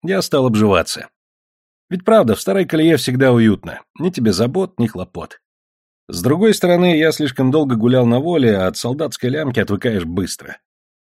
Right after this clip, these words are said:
И вот теперь тянуло за ворота, хотелось где-нибудь спокойно посидеть, хлебнуть пивка. Так сильно тянуло, что я понял, при первой же возможности дерну отсюда.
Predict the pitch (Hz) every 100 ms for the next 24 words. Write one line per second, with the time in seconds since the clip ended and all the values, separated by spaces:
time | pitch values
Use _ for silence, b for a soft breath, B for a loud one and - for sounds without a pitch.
0 | - 135 196 - 127 185 180 117 147 147
1 | 113 120 110 92 78 87 - - 156 110
2 | 87 131 127 110 - 92 139 110 95 92
3 | - 90 165 87 - 90 85 107 107 -
4 | - - 190 160 - _ _ _ _ _
5 | 214 190 - 214 185 - 185 185 143 151
6 | 135 127 170 156 120 123 135 - 208 180
7 | 165 139 139 127 160 135 127 127 104 98
8 | 110 87 82 - 85 -